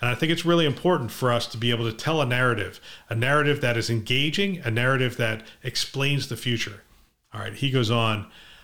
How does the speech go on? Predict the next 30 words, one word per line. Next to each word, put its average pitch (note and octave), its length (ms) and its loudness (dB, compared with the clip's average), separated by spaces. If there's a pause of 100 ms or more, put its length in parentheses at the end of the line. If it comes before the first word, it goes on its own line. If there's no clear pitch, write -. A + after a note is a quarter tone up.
He, B2+ 260 2
he A#2+ 100 -2
talks D3 220 0
about A#2+ 220 -2
credibility C3 480 2
also, A#2+ 400 2
and A2 200 -2
he A2+ 280 -2
sums A#2 340 0
it A#2+ 80 2
up A2+ 160 -2
with, A2 160 -2
"You A#2+ 80 2
have A2+ 140 0
to A2+ 80 -2
walk A#2+ 320 -2
the B2 60 2
walk A2 360 0
and G#2 100 -4
talk - 380 -4 (400)
the A2+ 100 -4
talk A2+ 580 -2
to A2+ 100 -2
have G#2+ 180 -2
an G#2 80 -4
impact," A2+ 480 -2
and A2 100 -8
that's G#2+ 200 -2
absolutely A2 380 -6
true. A2+ 360 -2